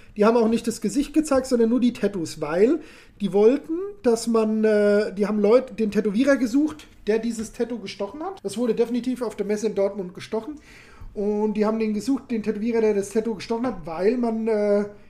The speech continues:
ihn was, weil man ihn dazu befragen wollte. Jetzt überlegt doch mal, der Matthias, also wir nennen ihn Matthias, äh, Geburtsdatum und dann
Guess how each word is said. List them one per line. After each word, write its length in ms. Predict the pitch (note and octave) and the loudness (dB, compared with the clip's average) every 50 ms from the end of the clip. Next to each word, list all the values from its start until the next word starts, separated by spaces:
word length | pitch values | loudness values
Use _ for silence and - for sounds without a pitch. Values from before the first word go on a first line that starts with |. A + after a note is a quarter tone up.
| - - - | -20 -14 -8
ihn 180 | A3+ G3+ G#3+ | -6 -2 0
was, 160 | G#3 G#3+ G3+ - - - - - - | 0 0 -2 -4 -10 -20 -20 -14 -8
weil 120 | - F#3 F#3 | -6 -4 -4
man 100 | G#3 G#3 | -2 -2
ihn 60 | G3+ | -2
dazu 240 | G3+ G3 G3+ - A3 | -2 -4 -4 -4 -10
befragen 480 | F#3+ G3 - - F3+ F3+ F#3+ G3 F#3 E3+ | -10 -10 -10 -8 -6 -4 -4 -6 -4 -4
wollte. 280 | D#3 D3 C#3+ C3+ C#3+ B2 - - - | -2 -2 -2 -4 -6 -12 -14 -8 -4
Jetzt 180 | - G#3 G#3 G#3+ | -2 -2 2 4
überlegt 260 | A3 G#3+ A#3 A#3 - | 4 4 4 2 -2
doch 60 | C4+ | -2
mal, 100 | C4 C4 | -2 -2
der 80 | B3 A3 | -2 -2
Matthias, 440 | G3+ G3 - - C4+ D4 D#4 - - | -4 -4 -4 -2 0 0 0 -2 -4
also 160 | F3 E3 D#3 C3+ | -10 -12 -12 -12
wir 80 | D3+ D#3+ | -10 -8
nennen 180 | E3 F#3+ G#3+ A#3+ | -6 -4 -4 -4
ihn 100 | A#3+ A#3 | -2 -4
Matthias, 460 | A#3+ A#3 A#3 A#3+ B3 B3 B3 - - - - - - - - - - - - - - - | -4 -4 -4 -2 -4 -4 -4 -8 -18 -20 -20 -20 -20 -20 -20 -20 -20 -20 -20 -16 -6 -2
äh, 280 | G3+ F#3+ F#3+ F#3+ F#3+ F#3+ - - - - - - - - - - - - - - - - - - - - - - - - - - - - - - - | 0 2 2 2 2 0 -4 -8 -20 -20 -20 -20 -20 -20 -20 -12 -6 -6 -6 -6 -8 -14 -18 -20 -20 -20 -20 -20 -20 -20 -20 -20 -20 -20 -20 -20 -10
Geburtsdatum 640 | - B2+ G#3+ B3 A#3 - D4+ C#4+ C#4+ D4+ D#4 D#4+ F#4 F#4+ - - - - | -2 0 0 2 2 2 2 2 2 2 0 -4 -6 -8 -14 -16 -14 -8
und 80 | G#3 | -6
dann 260 | F#3 F#3+ F#3 F#3+ G3 | -4 -4 -4 -6 -10